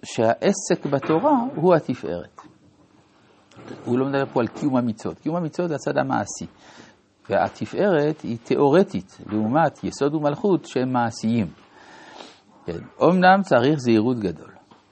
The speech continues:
מה הסכנה? שלא יתגאה אדם בדברי תורה, שלא יגרום רעה גדולה. הרי כל מי שהעסק שלו הוא עיסוק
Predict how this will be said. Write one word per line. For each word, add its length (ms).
מה 140
הסכנה? 540
שלא 200
יתגאה 600
אדם 280
בדברי 300
תורה, 280
שלא 240
יגרום 340
רעה 240
גדולה. 340
הרי 200
כל 160
מי 160
שהעסק 600
שלו 220
הוא 100
עיסוק 360